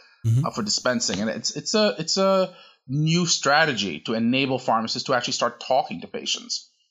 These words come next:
Speaker 2: And that's gonna be the future, I think. Uh, what is that gonna look like? So we can talk about that. We can talk about a lot of these things, but, uh, we've sort of already gone well over time.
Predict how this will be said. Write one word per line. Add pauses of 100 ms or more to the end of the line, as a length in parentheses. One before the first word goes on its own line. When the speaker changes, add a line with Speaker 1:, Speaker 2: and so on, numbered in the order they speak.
(240)
Speaker 2:
And
that's
gonna
be
the
future,
I
think. (440)
Uh,
what
is
that
gonna
look
like? (400)
So
we
can
talk
about
that.
We
can
talk
about
a
lot
of
these
things,
but, (360)
uh,
we've
sort
of
already
gone (140)
well
over
time.